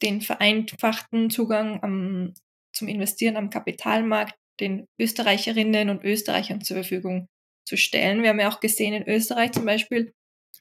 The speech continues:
investiert auch bereits jeder dritte neue Kleinanleger in, in E T Fs, also in Exchange Traded Funds.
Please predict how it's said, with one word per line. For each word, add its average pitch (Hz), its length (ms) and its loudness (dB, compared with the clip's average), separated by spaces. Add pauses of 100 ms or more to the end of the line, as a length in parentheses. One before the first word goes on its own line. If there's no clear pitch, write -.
(500)
investiert 220 500 0
auch 226 220 0 (380)
bereits 208 380 2
jeder 214 200 0
dritte 262 600 4 (120)
neue 208 340 2
Kleinanleger 214 840 -2
in, 202 380 -4 (180)
in 208 180 -8
E 214 60 -10
T - 140 -12
Fs, - 320 0
also 208 180 -6
in 214 200 -10
Exchange 185 520 -4
Traded 196 340 -4
Funds. 180 400 -4